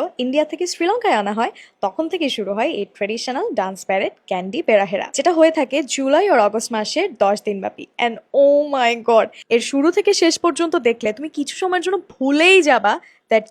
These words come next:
you are in the twenty-first century। The dress, the movement, the ornaments, সবকিছু এত সুন্দরভাবে ওদের কালচারকে রিপ্রেজেন্ট করে।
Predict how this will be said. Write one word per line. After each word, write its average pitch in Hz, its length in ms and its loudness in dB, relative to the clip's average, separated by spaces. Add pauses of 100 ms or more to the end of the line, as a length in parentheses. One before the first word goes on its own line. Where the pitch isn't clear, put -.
(100)
you 320 80 4 (160)
are 247 200 2
in 220 100 -4
the 233 100 -4
twenty-first 214 520 -4
century। 196 260 -8 (280)
The 233 60 2 (140)
dress, 311 340 2 (140)
the 247 80 0 (160)
movement, 302 520 -2 (160)
the - 60 -10 (160)
ornaments, 320 580 0 (380)
সবকিছু 349 600 -2 (160)
এত 226 520 -2
সুন্দরভাবে 285 840 2
ওদের 220 200 0
কালচারকে 240 460 0
রিপ্রেজেন্ট 220 500 -2
করে। 240 220 0